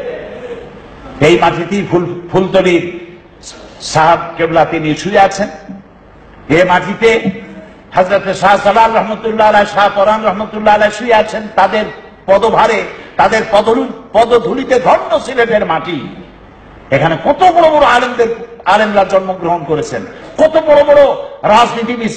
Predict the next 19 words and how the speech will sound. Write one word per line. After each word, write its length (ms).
আজকে 280
যে 100
হলে 260
বসে 260
আছি, 260
সাইফুর 340
রহমান 300
সাহেব 300
বিশিষ্ট 420
রাজনীতিবিদ, 760
পৃথিবীর 340
ইতিহাসে 440
কোন 280
দেশে 260
আছে 240
যে 100
একজন 340
অর্থনীতিবিদ 800
বারো 360